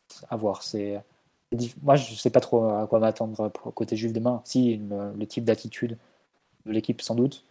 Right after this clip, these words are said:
Euh, mais c'est difficile de savoir si tu vas avoir une équipe, euh, euh, qui va pouvoir tenir le choc ou pas. C'est, faut la voir un peu le,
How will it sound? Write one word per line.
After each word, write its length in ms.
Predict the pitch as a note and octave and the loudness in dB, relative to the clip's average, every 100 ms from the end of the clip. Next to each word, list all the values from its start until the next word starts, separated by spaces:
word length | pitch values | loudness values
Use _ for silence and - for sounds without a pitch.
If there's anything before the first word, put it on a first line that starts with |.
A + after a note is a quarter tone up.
| _ _ _ _ _ _ | _ _ _ _ _ _
Euh, 420 | A2 A2 G#2+ G#2 G2+ | -4 0 2 0 -2
mais 160 | G2+ G#2+ | -6 -4
c'est 140 | A2+ | -2
difficile 300 | A2+ - B2+ | 0 0 2
de 60 | A#2 | 4
savoir 340 | A#2 A#2 B2 | 6 8 6
si 280 | - A2+ G#2 | 4 -2 -4
tu 140 | - | -2
vas 40 | A2 | 0
avoir 200 | A2+ A2 | 4 4
une 120 | G#2+ | 2
équipe, 260 | G#2+ A#2 - | -6 -10 -8
euh, 180 | G#2+ G2+ G2+ - - _ _ _ _ _ - | -6 -6 -8 -14 -20 _ _ _ _ _ -12
euh, 120 | G#2 G2+ | -10 -8
qui 140 | - | 2
va 100 | A2+ | 4
pouvoir 240 | - A#2+ - | 6 2 4
tenir 240 | A#2 A2 | 0 2
le 80 | G#2+ | 2
choc 220 | A2+ G#2+ | 0 -2
ou 40 | G#2+ | 0
pas. 180 | A2 | -2
C'est, 360 | G#2 - G2+ G#2 | -2 -6 -8 -8
faut 160 | - G#2+ | -2 2
la 80 | |
voir 220 | G#2+ A2+ G#2+ | 4 4 2
un 40 | |
peu 160 | - A2 | -2 -2
le, 200 | G2+ | -2